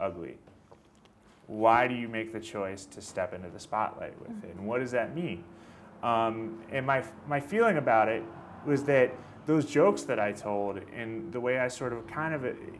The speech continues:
you know, in those early years, early years tended to assault people with my illness story,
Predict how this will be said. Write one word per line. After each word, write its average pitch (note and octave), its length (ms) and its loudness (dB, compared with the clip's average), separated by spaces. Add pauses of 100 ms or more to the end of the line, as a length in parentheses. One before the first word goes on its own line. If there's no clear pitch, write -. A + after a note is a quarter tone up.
(100)
you D#3+ 80 -4
know, C3+ 280 -4 (260)
in D3+ 120 -6
those D3 180 -2
early C3 380 0
years, B2+ 380 -2 (180)
early C#3+ 300 -2
years C3 240 -4
tended C3 340 -8
to A#2+ 140 -2
assault A2 560 0
people F#2 640 -6
with G2 220 -6 (680)
my G#2 240 -6
illness B2 400 -10
story, - 460 -12